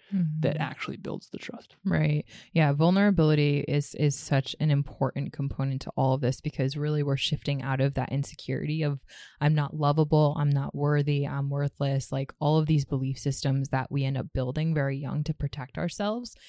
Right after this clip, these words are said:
Speaker 2: We shift out of that and we challenge the evidence that that narrative has been supported with to whatever date it is when you first meet your attachment style for the first time. Like, it's almost like, "Oh my God, all the dots have connected.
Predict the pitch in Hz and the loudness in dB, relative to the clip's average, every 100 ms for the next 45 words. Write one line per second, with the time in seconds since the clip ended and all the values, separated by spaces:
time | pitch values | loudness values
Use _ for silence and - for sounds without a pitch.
0 | - - 160 170 - 160 - 170 160 135 | -20 -6 0 2 2 0 -2 -2 0 0
1 | 135 135 - - _ _ _ _ - - | 0 -2 -6 -14 _ _ _ _ -2 6
2 | 196 180 - - 170 175 175 - - 151 | 8 8 4 2 6 6 6 4 0 2
3 | 156 147 151 - 143 - 147 - 151 143 | 2 2 0 -2 -4 -2 -4 -2 -2 0
4 | 147 143 - 147 147 147 - - 147 143 | 0 -2 -2 -4 -4 -6 -6 -2 -2 -2
5 | - - - 143 202 196 147 143 147 - | -6 -8 -6 -2 -2 0 0 -2 -4 -6
6 | - 165 143 147 165 156 165 180 156 151 | 0 0 0 -2 2 2 4 2 4 2
7 | 147 - 151 143 151 143 143 143 135 156 | 0 0 0 2 2 0 0 -2 2 2
8 | 147 - - - - _ - 165 180 156 | 2 -2 -14 -20 -20 _ 2 4 4 4
9 | 147 147 135 135 - - - 131 143 160 | 2 2 -2 -2 -2 -2 -2 0 2 2
10 | 151 - 156 147 - 147 - - - 151 | 2 4 4 2 -2 -4 -4 -2 0 2
11 | 147 156 - 135 - 180 165 147 156 139 | 4 2 2 -2 -2 0 0 0 -2 -4
12 | 147 - _ - 165 190 175 160 151 - | -6 -10 _ 2 4 6 4 2 0 -4
13 | - _ - 165 151 160 147 - - - | -10 _ -4 -2 0 0 0 0 -6 -8